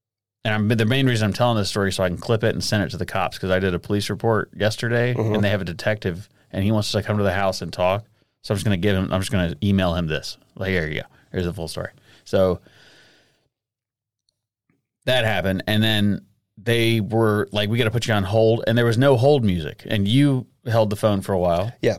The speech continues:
Speaker 1: And it, you saw it, U S A A, and
Speaker 2: Yep.
Speaker 1: then we started a podcast. I didn't have time. I took it to my wife, and I said, "I don't have time to deal with this.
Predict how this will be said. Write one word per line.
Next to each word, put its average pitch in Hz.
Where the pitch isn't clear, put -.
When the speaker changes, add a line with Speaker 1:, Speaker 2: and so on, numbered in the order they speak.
Speaker 1:
And 101
it, 98
you 113
saw 101
it, -
U 95
S 104
A 120
A, 95
and 117
Speaker 2:
Yep. 101
Speaker 1:
then 95
we 107
started 113
a 92
podcast. 104
I 95
didn't 101
have 98
time. 95
I 92
took 104
it 90
to 101
my 90
wife, 113
and 90
I 90
said, 85
"I 95
don't 107
have 95
time 104
to 101
deal 101
with 98
this. -